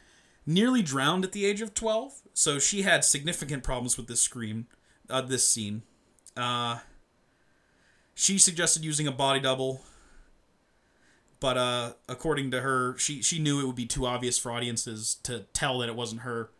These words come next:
because of the hair length. I guess. That's at least according to her. Uh, so she did film the scene, but she suffered from anxiety on the first day of filming. Yay, movies!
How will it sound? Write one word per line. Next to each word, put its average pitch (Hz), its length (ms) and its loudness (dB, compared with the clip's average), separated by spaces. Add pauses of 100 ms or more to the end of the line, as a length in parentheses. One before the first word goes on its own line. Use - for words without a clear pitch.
(360)
because 120 220 -6
of 110 60 -8
the 110 60 -8
hair 113 240 -6
length. 107 420 -12 (1800)
I 127 100 -4
guess. 117 420 -8 (460)
That's 139 180 -4
at 131 80 -4
least 123 240 -6
according 104 320 -12
to 104 60 -14
her. - 200 -20 (360)
Uh, 127 120 -4
so 147 140 4
she 214 160 6
did 240 140 2
film 226 160 6
the 202 80 6
scene, 180 260 6
but 156 140 2
she 160 140 2
suffered 170 300 2
from 190 160 2
anxiety 165 480 2
on 175 100 0
the 123 60 -2
first 165 300 -2
day 156 140 -2
of 151 80 -4
filming. 107 340 -8 (400)
Yay, 285 360 6
movies! 233 680 4